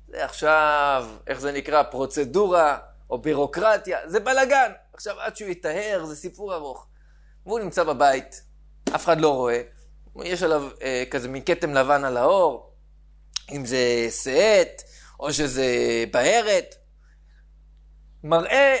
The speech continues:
של טומאה של נגע צרת, מראה לבן. והוא רואה שיש שם סימני טומאה. ואם הכהן יראה את הנגע כמו שזה ככה, ישר מטמא אותו. אז הוא, אין לו יראת שמיים. או שהוא פזיז, ככה בחוסר יישוב הדעת,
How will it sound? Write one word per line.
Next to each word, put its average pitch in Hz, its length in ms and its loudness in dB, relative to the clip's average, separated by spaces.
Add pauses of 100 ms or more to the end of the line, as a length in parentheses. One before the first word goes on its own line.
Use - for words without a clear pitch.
(160)
של 190 220 -4
טומאה 190 560 0
של 165 160 -4
נגע 170 280 0
צרת, 147 340 2
מראה 151 280 -2
לבן. 151 340 2 (640)
והוא 143 140 -8
רואה 190 140 -4
שיש 190 160 -10
שם 185 180 -4
סימני 175 680 -6
טומאה. 220 340 0 (720)
ואם 220 220 0
הכהן 226 360 2
יראה 226 140 -2
את 226 100 -2
הנגע 220 320 0
כמו 214 280 -4
שזה 196 260 -6
ככה, 226 520 4
ישר 302 380 0
מטמא 262 280 -4
אותו. 160 360 -6 (840)
אז 110 160 -16
הוא, 180 400 -4
אין 180 100 0
לו 175 80 -6
יראת 151 240 -4
שמיים. 110 540 -14 (420)
או 139 100 -12
שהוא 156 260 -4
פזיז, 175 560 -4 (420)
ככה 123 440 2 (1120)
בחוסר 170 360 0
יישוב 147 240 -6
הדעת, 139 440 0